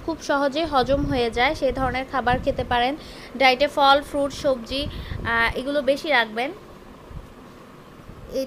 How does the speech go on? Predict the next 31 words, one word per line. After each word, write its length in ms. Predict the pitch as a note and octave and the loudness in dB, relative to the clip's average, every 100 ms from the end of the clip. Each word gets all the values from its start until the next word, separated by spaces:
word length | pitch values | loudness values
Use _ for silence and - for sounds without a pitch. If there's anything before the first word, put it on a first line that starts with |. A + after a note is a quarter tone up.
| - | 2
তো, 260 | C4+ F4 - | 4 4 2
আর 180 | C4 B3 | 0 2
গরমের 420 | B3+ C4 C#4 D4 | 0 0 -2 -4
মধ্যে 400 | C#4+ C4+ D4+ D4+ - | -4 -4 -2 -4 -6
খুব 120 | C#4+ A#3 | -10 -2
বেশি 360 | C4 C4+ D4 C#4+ - - | -2 -2 -6 -10 -14 -8
মাছ 200 | B3+ C#4 C#4 | 0 0 0
মাংস 240 | C#4+ C#4+ | -4 -2
না 380 | D#4 D#4+ C#4+ C4+ | 0 0 2 0
খাওয়াটাই 420 | C4+ D4 C#4 C#4 | 0 -2 0 -2
বেটার। 320 | C4 B3 C4 C#4 - | -2 -4 -4 -4 -4
আসছে 420 | C4 - - D4 | -4 -4 -2 0
রমজান 420 | C4+ B3+ C4 C#4 | 2 0 -2 -2
মাস, 380 | B3+ A#3 C#4 C4+ | 0 -2 -2 -4
রমজান 280 | B3 C4 C4 | -8 -6 -6
মাসে 260 | C4 C#4 C4+ | -6 -8 -12
কিন্তু 240 | C4 B3+ | -8 -4
আমরা 260 | C4+ B3 C4 | -2 -2 -4
ভাজা 340 | A#3+ A#3 A#3+ | -2 0 0
পোড়া 280 | A#3+ C4 C#4+ C#4+ | -2 0 -2 -2
খুব 100 | C#4+ | -4
বেশি 280 | A#3+ A#3+ C#4+ C#4 | -2 -2 -4 -2
খেয়ে 220 | C4 A#3 A3+ | -2 -2 -4
ফেলি। 300 | A3+ A#3 D4+ - - - | -6 -4 -6 -12 -18 -4
সারাদিন 520 | - C4+ C#4 C#4 D#4 | 6 8 8 6 2
রোজা 280 | D4 D4 D#4 | 2 6 8
রাখার 320 | D4+ D4 D#4 | 8 8 2
পরে 300 | D4+ C4+ C#4 C#4+ | 2 2 2 0
কিন্তু 360 | C#4+ C4+ D4 C#4+ - - - | -6 -4 -4 -6 -12 -20 -8
খুব 140 | F4 | -6
বেশি 460 | C4 D4+ D4+ D#4+ D#4 | -2 -4 -2 -2 -2